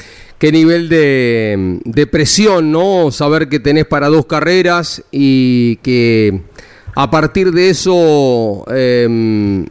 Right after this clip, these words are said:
se confirma, eh, el regreso, la continuidad o el regreso a la Argentina, ¿no? Eh,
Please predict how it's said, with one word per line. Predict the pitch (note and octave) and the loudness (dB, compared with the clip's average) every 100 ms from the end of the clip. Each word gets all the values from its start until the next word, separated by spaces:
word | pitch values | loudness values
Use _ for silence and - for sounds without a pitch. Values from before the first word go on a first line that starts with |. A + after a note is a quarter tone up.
| - | -10
se | - D3 | -4 -2
confirma, | B2 D3 F3+ F3 E3+ D#3 C3+ A2+ G2+ G#2+ A#2+ | 0 0 0 0 0 0 0 -2 -4 -8 -4
eh, | B2 A#2+ G#2 A2+ | -2 0 0 0
el | B2+ | 0
regreso, | C3 D#3 F#3 G#3+ - G3 F3+ D#3+ D3+ | 0 2 2 0 0 2 2 2 0
la | D3+ | 0
continuidad | E3 D#3+ E3+ F3+ A#3 C4 | -2 -2 0 2 2 2
o | A3 - D3 | 0 -2 0
el | D#3 | 0
regreso | D#3 E3+ G3+ F3+ | 0 0 0 0
a | E3 | 0
la | |
Argentina, | D3+ D3+ F3 A3+ D#3 | 0 -2 0 0 0
¿no? | C#3 E3 F3 | 2 2 2
Eh, | D3+ C3+ B2+ A2+ | 0 0 -2 -4